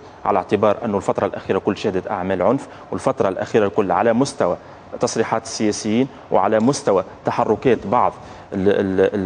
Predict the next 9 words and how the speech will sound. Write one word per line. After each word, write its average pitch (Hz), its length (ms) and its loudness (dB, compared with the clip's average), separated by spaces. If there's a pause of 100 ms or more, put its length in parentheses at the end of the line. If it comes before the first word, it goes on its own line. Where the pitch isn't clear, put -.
ال-، - 80 0
التنظيمات 107 640 2
الموجودة 101 520 0
على 98 340 0
الأرض، 113 360 0
الأرض 101 400 0
والتحريض 113 580 2 (380)
والتهديد 104 760 2
والوعيد. 101 600 2